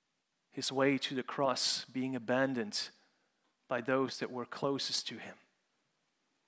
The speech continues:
He's handed over to Roman soldiers who torture him and who nail him to a cross. The one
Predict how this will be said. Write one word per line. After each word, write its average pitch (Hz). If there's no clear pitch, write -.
He's 143
handed 156
over 151
to -
Roman 143
soldiers 143
who 117
torture 156
him 104
and 127
who 131
nail 147
him 139
to 135
a 117
cross. -
The 139
one 151